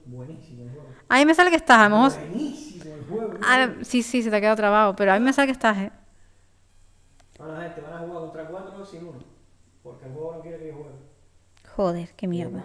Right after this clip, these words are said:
Speaker 1: bueno, el juego, tío. Yo, diez de diez, eh. Vamos, gente, vamos. Nada, salgo y vuelvo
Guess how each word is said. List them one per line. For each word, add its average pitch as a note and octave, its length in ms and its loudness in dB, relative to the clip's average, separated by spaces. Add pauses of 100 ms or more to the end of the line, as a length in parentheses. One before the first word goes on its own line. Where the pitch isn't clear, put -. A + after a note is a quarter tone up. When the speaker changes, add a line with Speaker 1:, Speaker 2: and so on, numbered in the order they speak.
Speaker 1:
bueno, B2 80 -16
el A#2+ 80 -14
juego, C3 320 -18
tío. C#3 160 -20 (640)
Yo, C3 220 -18
diez B2 160 -16
de C#3 100 -20
diez, D3 160 -18
eh. D#3 160 -20 (3000)
Vamos, A3+ 540 -12
gente, C4 560 -18
vamos. C4 440 -20 (640)
Nada, C#3 180 -20
salgo D#3 300 -20
y D#3 40 -18
vuelvo C#3+ 220 -20